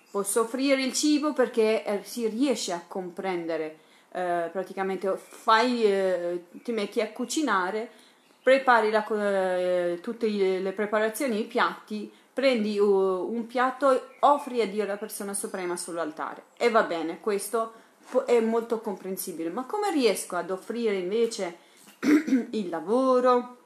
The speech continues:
Come riesco ad offrire mia moglie, i miei figli, tutto ciò che io,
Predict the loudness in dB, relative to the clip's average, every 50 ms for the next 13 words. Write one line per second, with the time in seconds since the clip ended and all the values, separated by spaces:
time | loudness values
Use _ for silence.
0 | _ _ _ _ _ _ _ _ _ _ _ _ _ _ -20 _ -6 -4 -2 -2
1 | -2 -2 -2 -4 -4 -4 -6 -6 -6 -6 -10 -8 -8 -6 -4 -4 -4 -6 -6 -8
2 | -8 -6 -6 -4 -6 -4 -4 -2 -2 -2 -2 -4 -4 -6 -6 -6 -8 -8 -8 -8
3 | -8 -8 -8 -8 -6 -6 -8 -8 -8 -10 -10 -6 -6 -6 -6 -6 -8 -6 -6 -8
4 | -6 -4 -4 -4 -2 -4 -6 -6